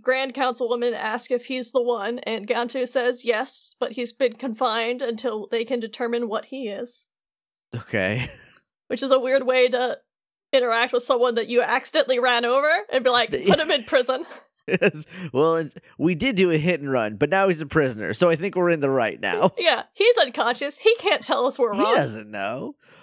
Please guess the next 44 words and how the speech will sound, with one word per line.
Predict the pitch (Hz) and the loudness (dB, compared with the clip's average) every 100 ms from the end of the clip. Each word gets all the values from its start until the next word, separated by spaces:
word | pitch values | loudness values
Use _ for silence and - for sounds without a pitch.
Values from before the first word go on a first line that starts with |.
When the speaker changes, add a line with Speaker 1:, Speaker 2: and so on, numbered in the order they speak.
| _ _ - | _ _ -6
Speaker 2:
And | 120 | -2
then | 127 | 2
they, | 127 127 | 2 0
then | 104 131 131 | -2 -2 0
they're, | 127 113 | 0 -2
they're | 107 127 123 | 0 2 2
just | 107 - 135 120 | -4 -2 -2 0
the | 135 | -2
predator | 120 175 175 117 107 | 2 2 2 0 -2
about | 101 98 113 | 0 0 0
it, | 123 | -2
and | 120 127 123 | -4 -4 -2
what | 120 | 0
the | 127 | 0
hell | - 156 | 0 0
are | 151 165 | 2 0
you? | 107 - - 165 | -2 -6 -4 -2
<laughs> | - - 554 466 571 554 - 523 _ _ _ _ - _ | -2 -4 -4 -4 -6 -6 -6 -8 _ _ _ _ -20 _
Speaker 1:
So | - - 269 254 247 | -10 0 2 2 2
then | 262 | 2
we | 285 | 0
see | - 302 302 | -2 -2 0
that | 277 262 | -2 0
Tara's | 262 262 262 - _ - | 0 2 0 -2 _ 2
in, | 247 | 2
like, | 247 254 | 2 2
the | |
little | 254 254 240 | 4 4 2
bed | 220 233 | 0 2
in | 240 | 0
his | 240 | 0
cell, | - 233 214 | 0 0 0
and | 240 | 0
he | 254 | -2
starts | 277 269 - | 0 -2 -2
to | 277 | 0
wake | 233 247 | 0 2
up | 247 247 240 | 0 2 0
and | 226 | -2
looks | 240 - | -4 -2
around | 233 220 226 226 | -2 0 -2 -2
for | 240 | 0
a | 233 | 0
bit. | 220 233 - | 0 -2 -4